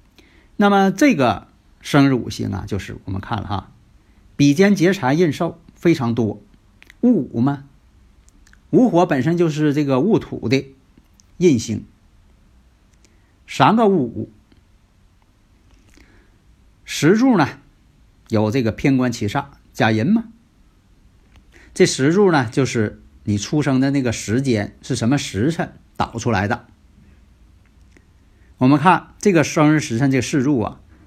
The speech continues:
没有这个水，为什么呢？水是戊土的财星，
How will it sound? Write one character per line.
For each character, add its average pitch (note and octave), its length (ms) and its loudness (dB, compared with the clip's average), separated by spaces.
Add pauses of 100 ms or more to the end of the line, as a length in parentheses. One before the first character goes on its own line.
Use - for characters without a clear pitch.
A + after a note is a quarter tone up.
(160)
没 F3 320 6
有 B2 420 2
这 C3 160 -2
个 A#2 100 0
水， - 380 -8 (380)
为 C#3+ 100 0
什 B2 120 -2
么 A2+ 120 0
呢？ A#2 80 -8
水 - 260 -4
是 C3+ 320 -2 (280)
戊 D#3+ 180 2
土 A2 200 -12
的 G#2+ 60 -10
财 G#2+ 260 -2
星， G2+ 220 -6